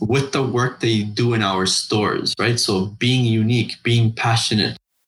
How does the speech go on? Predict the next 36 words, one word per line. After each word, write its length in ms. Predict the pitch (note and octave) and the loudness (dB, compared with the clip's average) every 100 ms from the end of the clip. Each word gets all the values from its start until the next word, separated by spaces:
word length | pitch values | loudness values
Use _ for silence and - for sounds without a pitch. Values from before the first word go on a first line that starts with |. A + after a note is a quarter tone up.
| _ | _
In 120 | G#2 G#2 | -2 0
my 220 | A2+ C3 | 0 0
case, 340 | - G#2 F#2+ - | -2 -2 -2 -2
I'm 220 | G#2+ A#2+ | 0 0
passionate 420 | A#2+ A2 - A2 | 0 0 0 0
about 240 | G#2 F#2 - | 0 -2 -4
family. 640 | A#2+ A#2+ A#2 F2+ G2 C3 - _ | -2 0 0 0 0 -2 -6 _
So 220 | - - A2 | -4 -4 -2
how 240 | A#2 D3 | 0 0
do 140 | C#3+ C#3 | 0 -2
I 80 | |
bring 240 | A2+ B2 B2+ | 0 0 0
that 180 | A2+ - | -2 -2
passion 560 | A#2 A2 - F2 - - | 0 0 0 -2 -4 -6
to 140 | - C3+ | 0 2
Starbucks? 840 | - A2 F#2 F2 - - - - - _ _ _ | 2 0 0 0 -2 -2 -2 -2 -6 _ _ _
So 360 | - A#2 G#2 - | -2 0 0 0
it's 160 | A2+ | 2
the 80 | A#2 | 2
same 280 | - B2+ B2 | 2 2 2
with 200 | A2 - | 0 0
my 120 | A2 | 0
partners, 540 | A2+ - - D3+ D3+ | 0 -2 0 0 0
is 340 | A2+ G#2 G2 - - | 0 0 -2 -6 -4
just 280 | - D#3 - | -2 -2 -4
create 540 | - C3 A#2 B2 - | -2 0 2 0 -2
a 60 | A2+ | 0
unique 520 | G#2+ G#2+ A#2 C3+ - | 0 2 2 0 -2
best 360 | B2 B2 - A#2+ | 0 0 0 -2
moment 360 | A2+ A#2+ - | 0 0 0
with 220 | G2+ G2+ | -2 -2
our 160 | A#2 B2 | -2 -2
customers 540 | B2 A#2 - B2+ A2 | 0 0 0 2 2
in 100 | G#2 | 0
our 160 | G2+ A#2 | 0 0
communities 880 | B2+ C3+ C3+ D3 D#3 G3 A3 - | 0 0 0 0 0 0 0 -2